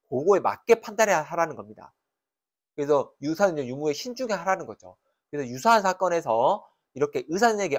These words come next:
없다라는 주장에 그동안 대법원이 굉장히 소극적이었는데, 이 판례를 한번 들면서 이렇게 복잡한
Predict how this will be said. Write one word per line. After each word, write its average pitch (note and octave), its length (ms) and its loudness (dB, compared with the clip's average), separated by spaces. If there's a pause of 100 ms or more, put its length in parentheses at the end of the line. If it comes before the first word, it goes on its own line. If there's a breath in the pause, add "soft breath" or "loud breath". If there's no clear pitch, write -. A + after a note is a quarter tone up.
(100)
없다라는 G3+ 560 4
주장에 C#3 360 0
그동안 C#3 440 -6
대법원이 C3+ 380 0 (380)
굉장히 B2+ 240 -4
소극적이었는데, B2+ 880 -2 (200)
이 D3+ 120 -12
판례를 G3+ 440 0
한번 C3+ 220 -8
들면서 B2+ 720 -2 (380)
이렇게 A3 360 6
복잡한 F3 600 2